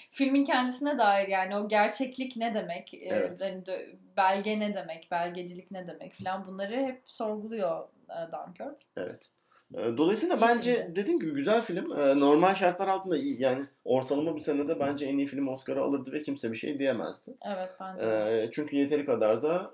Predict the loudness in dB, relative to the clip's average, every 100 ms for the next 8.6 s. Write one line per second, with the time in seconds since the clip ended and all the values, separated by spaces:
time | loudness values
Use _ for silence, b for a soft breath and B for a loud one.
0 | -8 0 0 0 -2 -6 -6 -6 -8 -8
1 | -8 -6 -4 -4 -4 -4 -4 -6 -6 -6
2 | -4 -6 -6 -4 -4 -6 _ _ -10 -2
3 | 0 2 0 2 4 4 4 0 0 -2
4 | -4 -8 -4 -4 -4 -6 -4 -4 -4 -4
5 | -4 -4 -6 -6 -6 -6 -2 -2 -4 -8
6 | -10 -10 -8 -8 -6 -10 -10 -12 -4 -4
7 | -4 -6 -8 -8 -8 -4 -4 -4 -6 -8
8 | -12 _ b b b